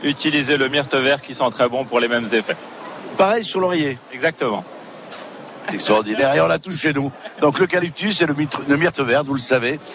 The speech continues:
Speaker 2: Alors, il y a cette gamme ici. Les gens sont très intéressés. On retourne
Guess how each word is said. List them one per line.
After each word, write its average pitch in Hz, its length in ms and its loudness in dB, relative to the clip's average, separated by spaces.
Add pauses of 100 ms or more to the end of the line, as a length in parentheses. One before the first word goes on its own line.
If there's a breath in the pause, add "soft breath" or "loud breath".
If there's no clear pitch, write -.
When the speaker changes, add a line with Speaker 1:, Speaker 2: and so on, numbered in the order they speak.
(140 loud breath)
Speaker 2:
Alors, 147 240 4
il 139 60 -4
y - 20 -2
a 165 60 -4
cette 170 260 -2
gamme 175 180 2
ici. 175 320 -4 (300 loud breath)
Les 165 180 2
gens 220 240 2
sont 160 220 -2
très 185 260 2
intéressés. 120 580 0 (240 loud breath)
On 143 140 4
retourne 196 680 0